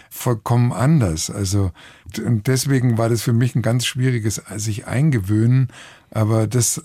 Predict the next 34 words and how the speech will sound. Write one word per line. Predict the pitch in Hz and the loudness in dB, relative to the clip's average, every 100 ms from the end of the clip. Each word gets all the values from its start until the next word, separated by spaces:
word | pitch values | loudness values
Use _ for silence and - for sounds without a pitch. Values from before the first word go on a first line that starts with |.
| - - | -4 -4
<laughs> | - - | -6 -6
es | 107 - | -6 -2
gab | 135 135 | -2 -2
einen | 127 120 113 | 0 2 4
Holländer, | 143 185 135 113 | 2 2 2 0
der | 110 110 | 0 0
war | 120 | 0
schon | 127 120 | 0 0
länger | 117 151 139 | 2 2 0
da | 117 120 | 0 0
und | 120 | 0
der | 117 | 0
hat | 123 135 | 0 0
mir | 127 | 0
dann | 117 117 | 2 2
am | 110 | 0
Anfang | 113 120 127 120 | 0 -2 0 0
immer | 113 113 104 - - | 2 0 -2 -10 -8
die | - - | -4 0
anderen | 117 120 117 | 2 2 2
übersetzt. | 107 107 95 131 - - - | 2 0 0 -2 -2 -6 -6
<laughs> | - 339 - - | -6 -6 -4 -2
Ja, | 135 143 151 | 2 2 2
er | 131 135 | 2 0
hat | 131 | 0
gesagt, | 117 107 120 135 127 107 | -2 0 2 0 -2 -2
dass, | 123 123 - | -2 0 -2
äh, | 127 110 104 - - | -2 -2 -4 -8 -6
und | 113 | -2
hat | 117 127 | 0 2
irgendwie | 127 139 127 | 0 2 2
seinen | 107 127 127 123 | 2 2 2 4
holländischen | 123 156 139 123 - 127 | 2 2 2 0 0 0
Akzent, | 127 - 139 151 | -2 -2 0 0